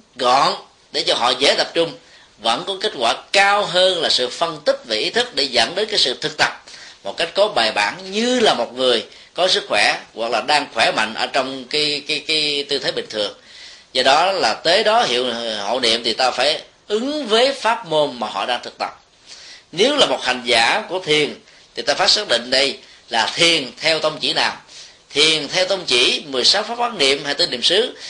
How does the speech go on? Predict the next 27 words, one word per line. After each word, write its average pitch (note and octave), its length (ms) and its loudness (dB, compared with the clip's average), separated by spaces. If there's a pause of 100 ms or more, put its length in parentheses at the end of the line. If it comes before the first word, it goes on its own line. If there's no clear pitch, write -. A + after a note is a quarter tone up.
(280)
thì A2+ 120 -4
ta C3+ 120 0 (140)
trích - 280 -2 (480)
cái F3+ 100 0
nguyên G3 460 0
văn F#3+ 320 2
của F3+ 80 -2
mười D#3 180 -2
sáu F3 200 2
pháp G3+ 220 -6
quán G3 160 -2
niệm, G#2 260 -2 (480)
bỏ B2+ 320 4
cái C4 100 0
phần D3 180 -2
đầu, A#2 300 2 (160)
bỏ A#2+ 200 4
phần D3 220 -2
cuối G3+ 240 0 (340)
về A#2+ 380 2
cái D#3+ 160 -2
dẫn D3+ 140 -2
nhập, A#2+ 380 0
về B2 100 -4
cái D3 100 0
tác G3+ 180 -2
dụng, B2 240 2